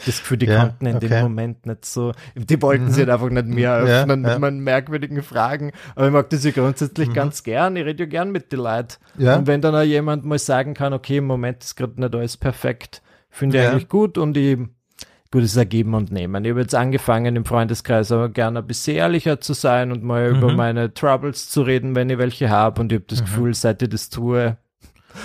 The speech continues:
Speaker 1: kommen
Speaker 2: Ja.
Speaker 1: auch von alle Seiten die Troubles der anderen auf
Speaker 2: Okay.
Speaker 1: mich zu. Und das ist ja
Speaker 2: Ja,
Speaker 1: grundsätzlich
Speaker 2: das ist,
Speaker 1: auch
Speaker 2: glaub ich, auch wieder sowas mit, was mit Anziehung dann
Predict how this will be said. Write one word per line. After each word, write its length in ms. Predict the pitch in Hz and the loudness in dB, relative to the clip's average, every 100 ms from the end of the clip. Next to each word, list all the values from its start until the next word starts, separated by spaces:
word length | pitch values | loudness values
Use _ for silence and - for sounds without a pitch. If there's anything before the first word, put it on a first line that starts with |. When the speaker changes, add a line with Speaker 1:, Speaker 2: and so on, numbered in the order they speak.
| 180 - | -4 4
Speaker 1:
kommen 320 | 117 123 165 | 6 6 6
Speaker 2:
Ja. 160 | 160 190 | 6 6
Speaker 1:
auch 60 | |
von 120 | 156 | 4
alle 240 | 139 147 143 | 4 4 2
Seiten 440 | - 139 139 147 | 2 0 0 -4
die 100 | 143 | -6
Troubles 420 | 123 143 131 139 - | 0 2 2 -2 0
der 140 | 143 | 2
anderen 340 | 131 135 135 | 2 2 2
auf 100 | 123 | 0
Speaker 2:
Okay. 120 | 165 113 | 2 0
Speaker 1:
mich 140 | - | -4
zu. 180 | - 117 | -8 -8
Und 120 | 113 | -8
das 160 | 110 - | -10 -10
ist 140 | 104 | -4
ja 60 | 120 | 2
Speaker 2:
Ja, 160 | 139 | 4
Speaker 1:
grundsätzlich 400 | 113 90 92 - 101 | 2 -2 -6 -6 -6
Speaker 2:
das 20 | |
ist, 60 | 120 | -2
Speaker 1:
auch 20 | |
Speaker 2:
glaub 140 | 127 131 | 0 2
ich, 240 | 123 - | 0 -2
auch 140 | 113 135 | -2 0
wieder 120 | 117 | -4
sowas 280 | - 104 101 | -6 -6 -4
mit, 160 | 107 - | -6 -8
was 160 | 110 113 | -8 -6
mit 140 | 117 | -4
Anziehung 480 | 92 107 - 98 110 | -4 -6 -4 -6 -4
dann 240 | 110 120 | -4 -6